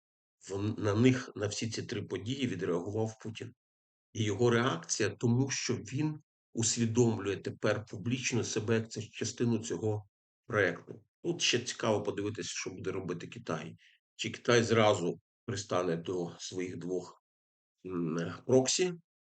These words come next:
і скаже: «Я криша, я, домовляйтесь зі мною», і піде на загострення. І тоді це нам теж нормально. Чого? Тому що, е, для Трампа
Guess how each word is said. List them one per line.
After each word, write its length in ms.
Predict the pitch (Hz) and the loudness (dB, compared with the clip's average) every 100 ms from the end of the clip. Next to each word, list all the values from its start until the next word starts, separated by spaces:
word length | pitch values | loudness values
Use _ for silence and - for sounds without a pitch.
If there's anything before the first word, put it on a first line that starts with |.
| _ _ _ | _ _ _
і 300 | 110 113 107 | 4 6 6
скаже: 360 | - 110 104 101 | 2 2 2 4
«Я 180 | 107 98 | 2 2
криша, 420 | - 120 117 85 | 2 0 2 2
я, 300 | 95 90 71 | 2 2 0
домовляйтесь 640 | 82 90 85 82 85 90 | -2 -2 0 -2 -2 -6
зі 120 | 87 | -4
мною», 480 | 85 78 71 60 64 | -4 -2 -2 -2 -4
і 40 | - | -6
піде 240 | - 87 | -6 -2
на 120 | 82 | -2
загострення. 680 | 82 85 - - - - - _ _ _ _ _ 113 | -4 -8 -10 -14 -14 -14 -16 _ _ _ _ _ 2
І 100 | 113 | 4
тоді 320 | 127 117 127 | 6 6 6
це 160 | 127 | 6
нам 240 | 113 107 107 | 6 4 4
теж 200 | 104 98 | 2 2
нормально. 540 | 82 62 76 71 - | -4 -6 -10 -10 -10
Чого? 420 | - 107 101 90 - _ _ _ _ | -6 -4 -2 -4 -8 _ _ _ _
Тому 240 | 107 101 104 | -8 -6 -2
що, 520 | - - 104 92 - _ _ _ _ | -2 0 0 0 -2 _ _ _ _
е, 300 | 92 92 - - _ - | -2 0 -4 -10 _ -16
для 280 | 101 107 107 | -2 2 2
Трампа 800 | - 117 123 139 135 117 92 | 2 2 4 4 2 -2 -2